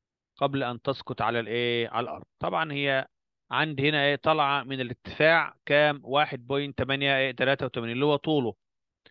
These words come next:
فعندي الواي بتساوي، الواي انيشال بكام؟ واحد بوينت تمانية تلاتة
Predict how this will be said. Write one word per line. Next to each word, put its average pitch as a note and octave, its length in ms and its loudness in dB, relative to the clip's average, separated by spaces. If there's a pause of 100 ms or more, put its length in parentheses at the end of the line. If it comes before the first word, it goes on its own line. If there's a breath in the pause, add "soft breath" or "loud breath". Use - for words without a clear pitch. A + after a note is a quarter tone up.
(460 soft breath)
فعندي F3+ 1000 2
الواي D#3+ 500 4
بتساوي، B2+ 800 -2
الواي C3 480 4
انيشال D3+ 420 -2
بكام؟ C#3+ 560 2
واحد B2+ 460 0
بوينت B2+ 360 -4
تمانية A#2+ 220 -2
تلاتة F#3 420 2